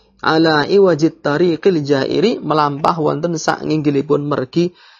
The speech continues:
ingkang belok-belok lan bebayani. Dados supados kita sedaya mboten kados dene,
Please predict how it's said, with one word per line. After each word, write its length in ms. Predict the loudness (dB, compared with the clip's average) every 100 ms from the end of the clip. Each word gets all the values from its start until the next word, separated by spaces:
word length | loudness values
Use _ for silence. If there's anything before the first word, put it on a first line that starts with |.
| _
ingkang 560 | 0 0 0 0 -2 0
belok-belok 800 | 2 4 2 0 0 0 0 0
lan 480 | 0 0 -2 -2
bebayani. 1160 | -4 -4 -6 -6 -4 -6 -8 -10 -12 -14 -16 -20 _ _ _ _ _ _ _ _ _ -8
Dados 240 | -2 -2 -2
supados 400 | -4 -2 -2 -2
kita 240 | -4 -4
sedaya 320 | -2 0 0
mboten 320 | 0 -4 -4
kados 400 | -6 -6 -4 -6
dene, 560 | -2 -2 -2 -4 -6